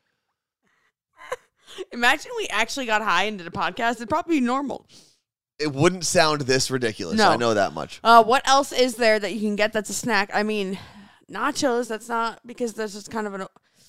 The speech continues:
Speaker 2: So is there a difference? What would you call the nachos that you get, like, at a Mexican restaurant or maybe at T G I Fridays or
Speaker 1: That's a
Speaker 2: Applebee's?
Speaker 1: dinner.
Speaker 2: That's a di-, those, so those are dinner nachos.
Speaker 1: Yeah.
Speaker 2: And then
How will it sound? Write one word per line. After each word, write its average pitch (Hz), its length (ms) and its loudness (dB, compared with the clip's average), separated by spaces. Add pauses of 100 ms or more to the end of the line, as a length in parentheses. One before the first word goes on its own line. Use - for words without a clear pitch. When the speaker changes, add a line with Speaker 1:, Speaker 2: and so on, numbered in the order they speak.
(120)
Speaker 2:
So - 320 0
is 185 120 4
there 185 120 6
a 185 60 4
difference? 180 380 0
What 170 220 2
would 208 100 -2
you 208 100 -2
call 185 180 4
the 165 80 -2
nachos 156 420 2
that 139 100 -4
you 135 120 -2
get, 139 240 2
like, 123 160 -4
at 110 120 -2
a 120 40 -4
Mexican 127 340 -2
restaurant 98 460 -4
or 120 100 -4
maybe 113 240 -4
at 107 80 -4
T 127 120 -4
G 120 140 -4
I 123 80 0
Fridays 113 460 2
or 110 40 2
Speaker 1:
That's 120 140 4
a - 20 0
Speaker 2:
Applebee's? 180 220 -2
Speaker 1:
dinner. 165 400 -8 (220)
Speaker 2:
That's 120 140 -2
a 139 40 0
di-, 131 180 0
those, 127 220 0
so 170 120 2
those 143 180 2
are 127 40 -8
dinner 208 240 4
nachos. 110 460 -2
Speaker 1:
Yeah. 226 300 4 (540)
Speaker 2:
And 156 140 2
then 147 380 0